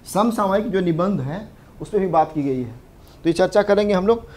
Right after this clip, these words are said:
अब देखिए आगे बढ़ते हैं। आपका जो गद्य भाग है, गद्य भाग में इसका चार पार्ट है, गद्य भाग में चार पार्ट है, गद्य भाग में इसका चार पार्ट है।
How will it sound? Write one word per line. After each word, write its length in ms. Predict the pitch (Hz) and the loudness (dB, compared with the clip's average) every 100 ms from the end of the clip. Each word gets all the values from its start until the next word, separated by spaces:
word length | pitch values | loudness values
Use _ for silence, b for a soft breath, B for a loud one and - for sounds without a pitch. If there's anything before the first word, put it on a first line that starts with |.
| B B | B B
अब 100 | 196 | 2
देखिए 240 | 233 240 247 | 2 4 6
आगे 280 | 180 196 | 8 8
बढ़ते 320 | 214 175 151 180 | 8 6 2 -4
हैं। 220 | 214 262 - - - - | -4 -6 -12 -20 -20 -8
आपका 220 | - 160 208 | -4 -2 4
जो 160 | 220 160 - - | 4 2 -6 -4
गद्य 300 | 156 214 214 | 6 6 6
भाग 240 | 180 131 131 | 0 -2 -4
है, 100 | 127 - B B | -10 -16 B B
गद्य 240 | 139 202 220 | 2 4 4
भाग 280 | 170 175 190 | 2 0 0
में 160 | 214 | 0
इसका 200 | 220 226 | 0 -2
चार 440 | 220 - 180 170 202 - | -6 0 4 4 2 4
पार्ट 200 | 170 151 | 4 4
है, 360 | 139 165 123 - - - 123 | 2 0 0 -4 -18 -14 -4
गद्य 260 | 165 180 | -2 -2
भाग 240 | 151 151 160 | -4 -6 -8
में 180 | 190 - | -10 -4
चार 300 | 156 151 147 | -2 -2 -2
पार्ट 180 | 131 - | -6 -6
है, 160 | - | -12
गद्य 240 | - 147 147 | -10 -6 -6
भाग 160 | 147 | -6
में 100 | 151 | -8
इसका 180 | 143 - | -8 -10
चार 340 | - 151 131 131 | -8 -2 -2 -2
पार्ट 160 | 131 107 | -8 -8
है। 160 | - | -12